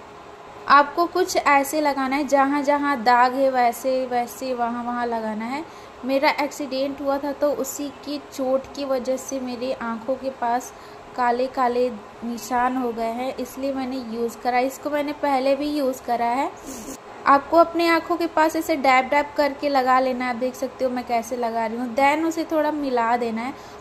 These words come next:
पूरा आपको मिलाना नहीं है कि पूरा क्रीम ना दिखे, आपको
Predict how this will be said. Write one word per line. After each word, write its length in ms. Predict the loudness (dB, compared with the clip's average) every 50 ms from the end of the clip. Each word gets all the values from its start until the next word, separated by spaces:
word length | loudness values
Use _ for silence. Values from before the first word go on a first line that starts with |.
| -18 -10 -6
पूरा 300 | -2 0 2 4 6 6 6
आपको 380 | 6 4 2 0 -2 -4 -4
मिलाना 500 | -2 -2 -2 0 0 0 0 0 -2 -4
नहीं 320 | -4 -4 -4 -4 -4 -4 -6
है 60 | -6 -8 -8
कि 120 | -8 -8 -8 -8 -8
पूरा 220 | -6 -4 -2 -2 -2 -4 -6 -10
क्रीम 300 | -10 -8 -8 -6 -6 -6 -6 -6
ना 220 | -4 -4 -4 -4 -4
दिखे, 480 | -6 -8 -8 -10 -10 -6 -6 -6 -6 -6 -10 -16 -18 -18 -18 -18 -14 -6 -2
आपको 360 | -2 -2 -2 0 0 0